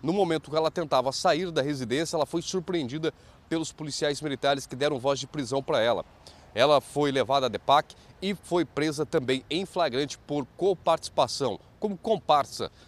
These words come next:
nessa tentativa de homicídio. As duas mulheres vítimas desse atentado prestaram depoimento para os policiais militares, uma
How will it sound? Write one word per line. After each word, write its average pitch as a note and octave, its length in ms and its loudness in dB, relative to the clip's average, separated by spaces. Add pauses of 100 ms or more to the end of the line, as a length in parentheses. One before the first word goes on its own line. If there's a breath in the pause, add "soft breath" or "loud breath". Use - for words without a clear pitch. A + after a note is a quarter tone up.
(120 soft breath)
nessa C3 300 -2
tentativa C3 500 -4
de B2 100 -4
homicídio. A2+ 560 -6 (540 soft breath)
As B2 240 4
duas F3+ 300 -6
mulheres C#3 560 4
vítimas E3 560 -2
desse C#3 180 -2
atentado C3+ 600 4 (300)
prestaram D#3+ 480 2
depoimento C3 540 0
para B2 100 -2
os G#2+ 100 -6
policiais A2+ 480 -2
militares, A#2+ 480 -2 (100)
uma G3 400 2